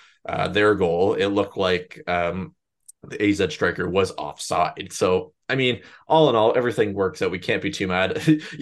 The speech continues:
you, you look at, of course, Diego Carlos's goal and the fact that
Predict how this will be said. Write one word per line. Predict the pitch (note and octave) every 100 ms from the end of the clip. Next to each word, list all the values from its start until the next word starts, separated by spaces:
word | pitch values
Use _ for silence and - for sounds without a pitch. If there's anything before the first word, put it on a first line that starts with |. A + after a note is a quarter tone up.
| D3+
you, | C#3+ D3
you | D3+ D3+
look | D3 D3 -
at, | B2 A#2+ -
of | - A2+
course, | - A2
Diego | A2 G#2+ G2
Carlos's | A2 G#2 G#2 G#2 G2+ G2
goal | G2 G2 G2+
and | F#2+ F#2+
the | F2
fact | G2+ A2 G#2 -
that | G2+ F#2+